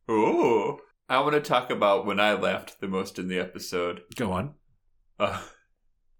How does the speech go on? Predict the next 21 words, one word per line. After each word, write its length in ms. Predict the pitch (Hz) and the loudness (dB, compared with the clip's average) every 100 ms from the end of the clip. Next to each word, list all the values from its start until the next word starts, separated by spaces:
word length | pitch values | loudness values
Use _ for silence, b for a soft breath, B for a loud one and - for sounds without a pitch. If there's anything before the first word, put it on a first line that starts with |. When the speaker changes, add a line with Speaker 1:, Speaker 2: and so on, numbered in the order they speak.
| _ B B B B B B B B _ _ B B B B | _ B B B B B B B B _ _ B B B B
Speaker 1:
so 320 | - 123 110 | -2 2 2
he's 300 | - 151 135 | 0 -4 -4
talking 360 | - 110 - 120 | 0 -2 -2 -2
about 300 | 107 107 - | 0 0 2
how 400 | 107 98 98 - b b b b | 0 2 0 -4 b b b b
he, 600 | - 113 107 104 98 - _ _ | -8 -4 -2 -2 -4 -10 _ _
uh, 340 | 113 104 101 113 _ 120 | -6 -6 -6 -12 _ -8
moved 240 | 113 110 | -6 -4
his 160 | 113 - | -8 -6
T 160 | 110 | -8
V 160 | 107 104 | -6 -8
into 160 | 104 | -8
the 120 | 110 98 | -8 -6
bathroom 500 | 101 104 107 104 - | -6 -6 -6 -6 -8
because 180 | 110 | -12
he 60 | 104 | -12
wants 200 | 101 98 | -12 -8
to 100 | 107 | -4
watch 260 | 98 - 127 | -4 -4 -6
a 60 | |
movie, 680 | 95 104 120 120 - - - | -4 -6 -4 -4 -4 -12 -20